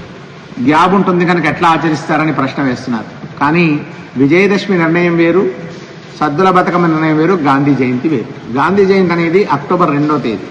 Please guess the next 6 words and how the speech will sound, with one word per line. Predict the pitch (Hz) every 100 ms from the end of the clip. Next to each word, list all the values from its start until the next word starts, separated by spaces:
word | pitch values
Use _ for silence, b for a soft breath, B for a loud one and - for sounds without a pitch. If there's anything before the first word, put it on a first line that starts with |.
| - - - - - - - - - 135
దానికి | 156 190 202
విజయదశమికి | 196 170 196 190 185 180
సంబంధం | 165 165 170 147
ఉండదు. | 147 123 87 - - - - - - - -
విజయదశమి | 131 165 202 208 180
అనేటువంటిది | 190 180 160 165 165 180 302